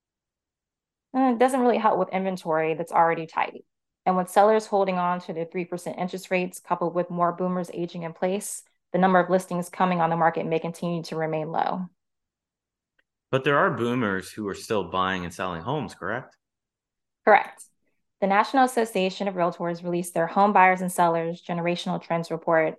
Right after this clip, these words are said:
Speaker 1: and found that baby boomers made up thirty-nine percent of buyers last year, toppling millennials,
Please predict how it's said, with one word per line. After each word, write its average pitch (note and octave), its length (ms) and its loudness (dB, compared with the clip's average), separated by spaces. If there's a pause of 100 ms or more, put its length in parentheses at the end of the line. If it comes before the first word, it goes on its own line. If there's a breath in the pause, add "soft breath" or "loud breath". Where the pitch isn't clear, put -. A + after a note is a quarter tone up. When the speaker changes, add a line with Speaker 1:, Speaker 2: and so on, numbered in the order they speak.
(100)
Speaker 1:
and F3+ 160 -6
found E3+ 220 2
that E3 180 -4
baby A3 280 2
boomers F3 360 -4
made E3 140 -6
up - 220 -6
thirty-nine G3+ 520 4
percent F3+ 480 -4
of E3 100 -12
buyers D#3+ 340 2
last - 280 -8
year, - 280 -14 (360)
toppling G3 380 4
millennials, F3 720 2